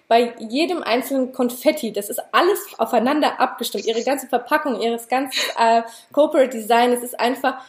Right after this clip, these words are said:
für mich ist es die größte Inspiration und ich habe mir das ein oder andere schon von mir, von ihr abgucken dürfen. Und deswegen freue ich mich sehr, dass sie dabei ist. Also Nina, jetzt bist du an der Reihe.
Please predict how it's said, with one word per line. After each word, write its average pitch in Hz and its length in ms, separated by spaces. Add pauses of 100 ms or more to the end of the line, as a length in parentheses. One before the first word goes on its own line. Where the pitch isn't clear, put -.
(120)
für 269 80
mich 359 160
ist 294 100
es 302 100
die 233 140
größte 262 460
Inspiration 277 640
und 269 100
ich - 80
habe 403 140
mir 349 80
das 254 140
ein 277 180
oder 247 180
andere 254 220
schon 247 200
von 247 140
mir, 247 200
von 339 260
ihr 240 120
abgucken 254 440
dürfen. 226 380 (500)
Und 262 400
deswegen 311 300
freue 349 220
ich 349 40
mich 320 140
sehr, 254 240
dass 254 140
sie 311 80
dabei 262 400
ist. 202 160
Also 226 240
Nina, 311 260
jetzt 240 200
bist 254 180
du 226 80
an 214 120
der 226 140
Reihe. 247 240